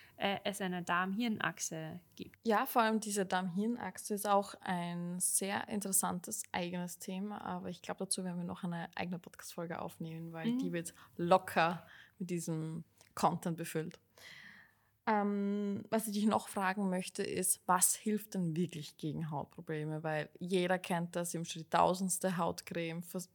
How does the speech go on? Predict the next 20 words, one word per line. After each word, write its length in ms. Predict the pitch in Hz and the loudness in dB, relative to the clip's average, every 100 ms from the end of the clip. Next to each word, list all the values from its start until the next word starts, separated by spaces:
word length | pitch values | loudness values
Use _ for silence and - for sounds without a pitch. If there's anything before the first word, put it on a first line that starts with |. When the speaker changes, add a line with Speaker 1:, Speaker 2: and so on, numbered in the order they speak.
| _ - | _ -4
Speaker 2:
ähm, 460 | 175 165 160 160 - - - - - | 0 0 -2 -4 -2 -4 -4 -6 4
ausprobiert 1000 | 185 - - 196 175 185 175 170 175 - | 4 4 0 0 2 4 4 4 2 -4
und 460 | 185 165 160 165 - _ _ _ - | -4 -2 -4 -6 -10 _ _ _ -10
jede 520 | 190 180 175 175 - - _ | -2 0 2 2 0 -6 _
ist 180 | 190 - | -4 -2
am 80 | - | 0
Anfang 260 | 165 165 151 | 0 -2 -8
mal 80 | 156 | -6
gut, 440 | 226 226 214 - | -4 -4 -6 -8
dann 100 | 190 | -8
findet 140 | 180 156 | -4 -4
man 100 | 156 | -6
wieder 140 | - | -8
eine 100 | 143 | -8
bessere, 640 | - 190 - 190 185 180 185 | -2 0 2 2 2 2 0
dann 100 | 175 | -2
hilft 240 | 170 160 - | -2 -4 -8
sie 80 | |
doch 260 | 180 185 - | 0 0 0
nicht. 480 | 185 175 175 170 | -4 -4 -6 -10